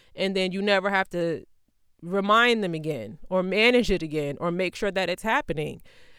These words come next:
You, every day you come in, you're the manager. You have to make sure that they're doing what they're supposed to be doing.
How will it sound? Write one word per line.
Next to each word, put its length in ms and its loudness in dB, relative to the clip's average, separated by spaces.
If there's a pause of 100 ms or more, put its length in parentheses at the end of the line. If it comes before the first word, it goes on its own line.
(140)
You, 200 -6
every 260 0
day 140 4
you 160 -2
come 300 -2
in, 180 0
you're 160 0
the 60 0
manager. 480 -2
You 160 -2
have 160 -2
to 80 -4
make 300 -2
sure 500 -2
that 200 -6
they're 160 -4
doing 400 -4
what 120 -2
they're 100 -4
supposed 460 -8
to 100 -12
be 140 -12
doing. 480 -4